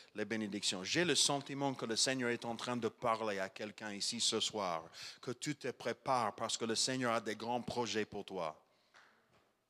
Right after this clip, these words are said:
Hallelujah, que le Seigneur a des grands projets pour toi. Est-ce que je peux dire quelque chose aux jeunes qui sont présents ?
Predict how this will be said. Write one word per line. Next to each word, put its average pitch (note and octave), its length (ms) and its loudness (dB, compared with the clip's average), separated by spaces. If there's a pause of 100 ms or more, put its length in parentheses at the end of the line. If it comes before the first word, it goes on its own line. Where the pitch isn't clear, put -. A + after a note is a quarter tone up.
(1200)
Hallelujah, B2 460 6
que - 120 2
le C3 100 6
Seigneur D3 380 10
a C#3+ 80 12
des C3 140 10
grands D3 380 10
projets C3+ 380 6
pour B2 220 2
toi. G2+ 420 4 (1500)
Est-ce - 120 -8
que F3 80 2
je D#3 120 6
peux F3 200 4
dire E3+ 180 4
quelque D#3+ 260 -2
chose D3 260 2
aux C#3+ 120 2
jeunes D3+ 420 6
qui B2+ 120 -10
sont B2 200 -2
présents ? G#2 500 -8